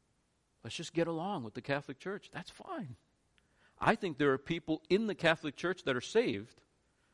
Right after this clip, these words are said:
just like there's people in a Protestant church that aren't saved.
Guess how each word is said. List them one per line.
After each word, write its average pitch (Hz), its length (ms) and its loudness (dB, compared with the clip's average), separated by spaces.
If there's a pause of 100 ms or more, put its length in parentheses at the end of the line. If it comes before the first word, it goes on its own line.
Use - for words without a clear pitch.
(160)
just 160 180 0
like 185 160 4
there's 156 180 2
people 165 340 0
in 180 160 4
a 170 40 2
Protestant 190 480 4
church 185 320 2
that 262 160 12
aren't 285 280 12
saved. 202 580 8